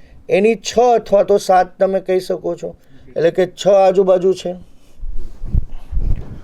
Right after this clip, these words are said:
તો વિશાળ શ્રેણીના સૂચક પત્રમાં એ જે છે, એમાં આપણને આઠ પોઇન્ટ ઝીરો મળે છે, બી દ્રાવણમાં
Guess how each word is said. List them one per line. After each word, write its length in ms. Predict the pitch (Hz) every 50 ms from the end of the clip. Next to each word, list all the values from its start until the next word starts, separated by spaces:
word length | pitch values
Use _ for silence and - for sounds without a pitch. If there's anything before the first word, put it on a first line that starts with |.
| - - - - - - - - - - - - - - - - - - - -
તો 80 | - 214 220 214
વિશાળ 400 | 190 208 - - 247 254 262 277
શ્રેણીના 540 | 262 - 240 247 247 247 254 247 254 262 247 254 -
સૂચક 320 | 226 226 - - 247 240 - 226
પત્રમાં 680 | 233 220 - 226 226 220 208 202 202 214 240 262 - - - - - - - - - - - - - - - - - _ -
એ 140 | 233 262 285 285 262 190
જે 100 | 202 190 165 139 -
છે, 120 | - - - - _ _ - - - - - - - - - - - - - _
એમાં 380 | - 160 190 202 208 214 214 - - 175
આપણને 340 | 185 190 - 208 208 208 208 - - 180
આઠ 180 | 190 202 185 202 - 196
પોઇન્ટ 220 | 208 208 196 180 147 123 110 117
ઝીરો 240 | 147 175 185 202 202
મળે 220 | 202 202 202 202 202 -
છે, 100 | - 202 190 - _ _ - - - _ - - - - - - - - - - - _ _ _ _ _ _
બી 320 | 135 147 170 240 269 277 240 233
દ્રાવણમાં 580 | 214 208 202 196 185 175 156 135 120 110 117